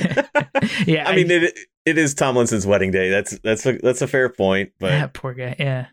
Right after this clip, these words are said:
Speaker 2: Yeah.
Speaker 1: Um. So, and, and I kinda like the t-, the touch, the, uh, practical effect of that purple gas. I thought that looked really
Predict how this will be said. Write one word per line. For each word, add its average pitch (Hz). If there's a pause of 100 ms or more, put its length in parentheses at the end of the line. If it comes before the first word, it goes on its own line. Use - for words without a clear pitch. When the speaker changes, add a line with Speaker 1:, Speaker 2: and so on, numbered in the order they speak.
(120)
Speaker 2:
Yeah. 117 (680)
Speaker 1:
Um. 147
So, 202
and, 208
and 185
I 180
kinda 262
like 233
the 165
t-, -
the 156
touch, -
the, 139 (540)
uh, 131
practical 165
effect 139
of 143
that 131
purple 170
gas. 131
I 151
thought 180
that 151
looked 151
really 147